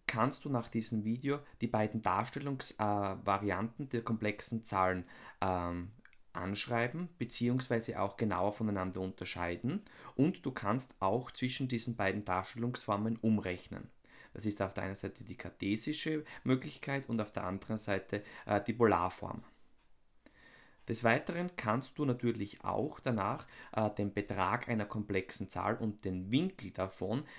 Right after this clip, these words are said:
auch, äh, interpretieren und auch richtig einordnen. Du kannst es gut auch interpretieren,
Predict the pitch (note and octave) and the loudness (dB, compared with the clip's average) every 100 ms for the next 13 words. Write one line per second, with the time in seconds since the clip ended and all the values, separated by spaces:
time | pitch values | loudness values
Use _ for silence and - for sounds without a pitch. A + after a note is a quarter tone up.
0 | - G#2 G#2 - G2 - G#2+ G#2 F#2+ - | 0 2 2 -2 -2 0 0 0 -4 -2
1 | F#2+ - G2 A2 G3+ - - _ _ - | -4 -4 0 2 2 0 -10 _ _ -20
2 | - - - - - B2+ D#3+ - - - | -20 -20 -20 -6 4 6 4 -2 -6 4
3 | A2 A2 - G2+ G#2+ G#2+ - A#2 A#2 - | 4 4 -4 0 2 2 0 0 -2 -6
4 | F#2+ G2 A2 G#2 F2+ E2+ F#2+ F#2+ - _ | 0 4 4 4 0 -2 -8 -10 -12 _
5 | _ - - - C3 F#2 F#2 F#2+ - - | _ -20 -20 -16 -6 -4 -2 -6 -6 0
6 | A2+ - F2+ F2+ - - - - - C3 | 0 0 -4 -6 -8 -2 4 4 8 8
7 | D#3+ | 8